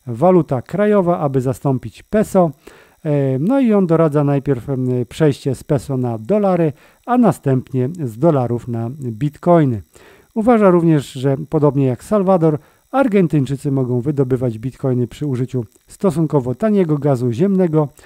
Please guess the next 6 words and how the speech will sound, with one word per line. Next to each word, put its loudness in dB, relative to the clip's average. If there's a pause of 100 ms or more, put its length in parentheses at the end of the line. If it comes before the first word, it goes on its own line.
(200)
i 2
energii 2 (340)
z -2
niewykorzystanych 0
źródeł -4 (260)
hydroelektrycznych. -2